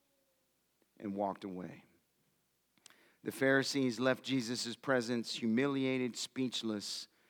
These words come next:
and stunned. They were not convinced or convicted, and they left unchanged. They remained in their unbelief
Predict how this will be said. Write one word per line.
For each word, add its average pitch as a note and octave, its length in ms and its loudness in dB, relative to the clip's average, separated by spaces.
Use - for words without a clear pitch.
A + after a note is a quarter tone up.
and G#2 180 -4
stunned. F#2+ 600 -4
They A#2+ 80 0
were A2+ 120 0
not C3+ 240 4
convinced C3+ 560 0
or A#2 80 0
convicted, C3 800 0
and G#2+ 140 -4
they A2+ 100 0
left A#2 320 2
unchanged. G2 920 -4
They A2 80 -2
remained A#2+ 520 2
in A2+ 120 2
their A2 160 0
unbelief B2 720 0